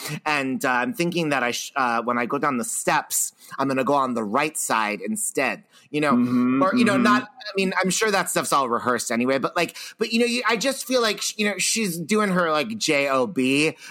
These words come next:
Speaker 1: like, and it's not about, like, the story of the song, you know? And it's the sound
Speaker 2: Right.
Speaker 1: of her voice that, A, is really beautiful, and, you know, and, and, or, you know, and can be very thrilling.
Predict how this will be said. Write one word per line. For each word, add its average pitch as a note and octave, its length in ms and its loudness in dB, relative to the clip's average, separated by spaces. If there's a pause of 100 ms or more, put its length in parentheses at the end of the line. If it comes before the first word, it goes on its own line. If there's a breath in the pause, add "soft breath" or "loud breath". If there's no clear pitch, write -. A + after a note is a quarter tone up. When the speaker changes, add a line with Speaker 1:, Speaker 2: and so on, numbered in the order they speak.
Speaker 1:
like, F3 320 0
and E3+ 120 0
it's E3+ 180 -4
not F3 320 2
about, D3+ 460 0
like, C#3 420 -2 (480)
the C3 220 -2
story C3 400 2
of G#2+ 160 -2
the A2+ 60 -6
song, G2 520 0
you E3 80 0
know? D3+ 200 2 (260 loud breath)
And G3 180 0
it's F#3 160 -4
the G3 80 -4
sound G3 340 2
Speaker 2:
Right. G#3+ 60 0
Speaker 1:
of G3 80 -2
her G#3+ 140 0
voice G3 560 0 (220 loud breath)
that, E3+ 360 0 (180)
A, F#3 320 2
is F3 220 -2
really E3 220 2
beautiful, C3+ 720 2
and, C#3 120 -2
you D3+ 100 -2
know, B2+ 220 4
and, C3 240 -2 (100)
and, C#3 300 -2
or, C#3+ 220 0 (160)
you D3+ 140 0
know, C3+ 120 2
and B2 140 -2
can C#3+ 240 -2
be D3 80 2
very C3+ 220 0
thrilling. B2 640 0